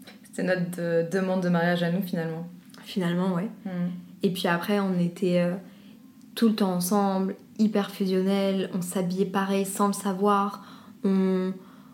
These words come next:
Speaker 2: on était vraiment genre deux sœurs, quoi. Et puis on était aussi, euh, mine de rien, les petites élèves modèles, donc assises tout le temps à côté. Donc on avait les petites gommettes vertes parce qu'on, on rangeait vite nos,
Speaker 1: Grave.
Speaker 2: nos cahiers, et cetera, et cetera.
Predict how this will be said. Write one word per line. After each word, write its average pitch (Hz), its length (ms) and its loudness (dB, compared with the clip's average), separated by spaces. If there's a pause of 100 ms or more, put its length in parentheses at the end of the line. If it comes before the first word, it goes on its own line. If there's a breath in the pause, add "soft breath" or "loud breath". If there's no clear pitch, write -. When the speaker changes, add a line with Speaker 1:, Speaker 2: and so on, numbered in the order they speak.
(120)
Speaker 2:
on 196 60 2
était 185 160 0
vraiment 190 280 2
genre 202 180 2
deux 190 160 4
sœurs, 202 300 -2
quoi. 185 120 -4
Et 175 60 0
puis 175 140 -2
on 185 80 0
était 185 220 2
aussi, 196 340 2
euh, 170 200 2
mine 175 200 2
de 175 80 4
rien, 190 200 2
les 180 140 2
petites 185 240 -2
élèves 185 220 2
modèles, 185 400 2
donc 175 220 -2
assises 180 360 -4
tout - 120 -4
le 196 60 -4
temps 196 140 2
à 190 80 2
côté. 208 460 0 (280 loud breath)
Donc 190 200 0
on 175 100 0
avait 175 160 4
les 175 80 4
petites 180 180 -2
gommettes 185 300 2
vertes 196 280 0
parce 170 180 -6
qu'on, - 100 -4
on 175 440 2
rangeait 175 320 0
vite 190 280 0
nos, 175 440 2
Speaker 1:
Grave. 180 360 -4
Speaker 2:
nos 190 160 2
cahiers, 190 440 2
et 180 100 2
cetera, 180 360 -2
et 180 40 -4
cetera. 180 420 -4